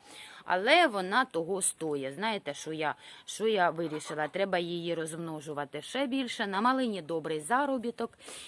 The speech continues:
І, ну, з малиною якось покраще, чим з усіма другими рослинами. Погляньте, ось о кущ. Це, це вже цьогорічний. Це вже друга волна пішла, друга хвиля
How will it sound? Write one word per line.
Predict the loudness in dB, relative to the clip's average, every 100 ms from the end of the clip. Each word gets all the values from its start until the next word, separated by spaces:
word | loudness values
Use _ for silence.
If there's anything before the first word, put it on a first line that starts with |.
| -14 0
І, | 4 6 6 4 -2 _ -20 -20 -10
ну, | -4 -4
з |
малиною | -2 0 0 0 -2 -4 -2
якось | -2 -2 -4 -6 -8 -14 -20 -20 -6
покраще, | -2 0 0 -2 0 -4 -8
чим | -6 -6
з | -6
усіма | -6 -6 -6 -6
другими | -6 -6 -6 -6 -4 -6 -10 -14 -8
рослинами. | -6 -4 -6 -8 -10 -14 -18 -20 -20 -10
Погляньте, | -6 -2 -2 -2 -8
ось | -10
о | -12 -4
кущ. | -4 -2 -6 -12 _ _ _ _ -20 -8
Це, | 0 0 0 -2
це | -4
вже | -2 -4
цьогорічний. | -4 -4 -2 -2 -2 -4 -4 -6 -6 -14 -20 -20 _ -6
Це | -4
вже | -2 -2
друга | -2 -2 0 0 2
волна | 0 0 0 -2
пішла, | -4 -6 -4
друга | -4 -4 -4
хвиля | -4 -4 -2 0 -2